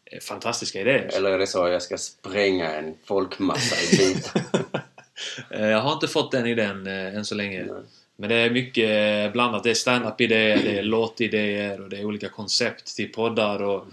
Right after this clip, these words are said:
Speaker 2: Ja, ja,
Speaker 1: och massa
Speaker 2: ja.
Speaker 1: olika grejer. Lite maniskt tillstånd nästan, skulle man
Speaker 2: Mm.
Speaker 1: kunna säga.
Speaker 2: Det är lite skryt. Kan man säga att det är det?
Speaker 1: Eh, ja, det skulle
Speaker 2: Det
Speaker 1: man
Speaker 2: här att du,
Speaker 1: kanske.
Speaker 2: du har så mycket idéer nu.
Speaker 1: Ja.
Speaker 2: Mm.
Speaker 1: <laughs> Eh, lite skryt kanske, ja.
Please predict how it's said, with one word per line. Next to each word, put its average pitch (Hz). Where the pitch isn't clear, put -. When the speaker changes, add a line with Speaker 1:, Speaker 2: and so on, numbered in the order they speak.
Speaker 2:
Ja, 110
ja, 131
Speaker 1:
och -
massa 104
Speaker 2:
ja. 98
Speaker 1:
olika 98
grejer. 98
Lite 110
maniskt 120
tillstånd 107
nästan, 98
skulle 95
man 101
Speaker 2:
Mm. 98
Speaker 1:
kunna 101
säga. 87
Speaker 2:
Det 117
är 110
lite 127
skryt. -
Kan 139
man 139
säga 127
att 139
det 165
är 151
det? 131
Speaker 1:
Eh, 113
ja, 127
det 120
skulle -
Speaker 2:
Det 131
Speaker 1:
man 117
Speaker 2:
här 110
att 143
du, 123
Speaker 1:
kanske. 135
Speaker 2:
du 135
har 139
så 139
mycket 135
idéer 117
nu. 123
Speaker 1:
Ja. 113
Speaker 2:
Mm. 120
Speaker 1:
<laughs> -
Eh, 95
lite 151
skryt -
kanske, 104
ja. -